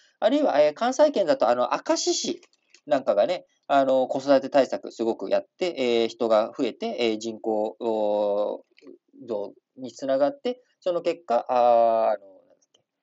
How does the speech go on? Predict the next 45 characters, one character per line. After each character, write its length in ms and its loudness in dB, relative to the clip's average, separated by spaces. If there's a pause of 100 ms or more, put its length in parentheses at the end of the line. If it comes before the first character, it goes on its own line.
(220)
え 320 -20
ー、 20 -20
税 160 2
収 180 -4
が 100 -2
増 160 -8
え 40 -8
て、 160 -20
え 80 -8
ー、 60 -10
さ 160 -2
ら 80 2
に、 240 -6
え 680 -6
ー、 20 -18
そ 140 -20
の 100 -20
子 140 -20
育 220 -6
て 80 -20
支 180 -10
援 160 -14
の、 80 -20 (380)
え 80 -10
ー、 40 -8
充 140 -2
実 240 -10
が 60 -20
図 60 -16 (200)
れ 100 -4
る 140 -16
み 80 -20
た 80 -20
い 40 -20
な、 60 -20 (420)
ま 60 -16
あ、 20 -16
こ 120 -4
う 40 -4
い 20 -6
っ 40 -20
た 140 -2
動 120 2
き 120 -12
も 160 -14